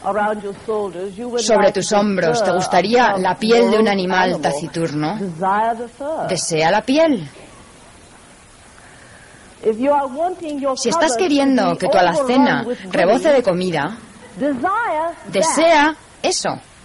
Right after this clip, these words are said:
Speaker 1: Because if you
Speaker 2: Porque si
Speaker 1: desire
Speaker 2: deseas
Speaker 1: gold,
Speaker 2: oro,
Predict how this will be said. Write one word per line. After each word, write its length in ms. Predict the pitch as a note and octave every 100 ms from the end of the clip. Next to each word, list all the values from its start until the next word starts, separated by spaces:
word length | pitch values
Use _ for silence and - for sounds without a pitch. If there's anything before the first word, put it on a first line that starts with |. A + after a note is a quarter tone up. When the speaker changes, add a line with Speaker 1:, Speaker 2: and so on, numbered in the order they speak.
| - - - - - - - - -
Speaker 1:
Because 540 | - A#3 C#4+ D4+ D4+ -
if 120 | C4+
you 140 | C#4 B3
Speaker 2:
Porque 260 | G#3+ B3
si 140 | D4 -
Speaker 1:
desire 60 | A#3+ C#4 F4+
Speaker 2:
deseas 140 | D4+
Speaker 1:
gold, 80 | D4+ B3 G#3
Speaker 2:
oro, 180 | E3